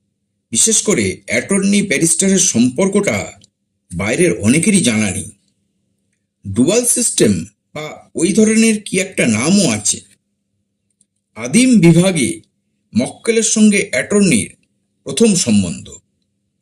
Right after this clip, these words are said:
হাইকোর্টে মামলা করতে এলে অ্যাটর্নির কাছে যেতেই হবে।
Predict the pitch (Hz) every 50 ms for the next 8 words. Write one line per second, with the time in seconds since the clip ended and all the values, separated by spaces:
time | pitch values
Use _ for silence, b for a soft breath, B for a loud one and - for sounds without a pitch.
0 | _ _ _ _ _ _ _ _ _ - 147 156 202 214 - 233 226 233 226 202
1 | 123 120 127 143 165 175 190 196 - 196 202 202 - 220 220 185 131 104 87 -
2 | - - _ _ _ _ _ _ _ _ _ - - 123 127 - 180 185 185 214
3 | 208 220 214 208 202 175 - - 147 - 240 247 233 180 - - - -